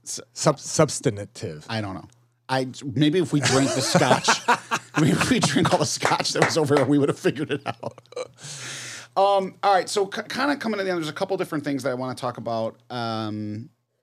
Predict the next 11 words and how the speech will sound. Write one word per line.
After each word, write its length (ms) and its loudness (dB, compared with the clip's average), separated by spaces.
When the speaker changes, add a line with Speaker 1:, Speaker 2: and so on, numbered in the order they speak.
Speaker 1:
that 180 -4
are 60 -4
in 280 -6
my 280 0
notes. 640 -4
Uh, 300 -4
the 140 -4
next 480 0
big 320 -6
issue 640 -6
is, 840 -8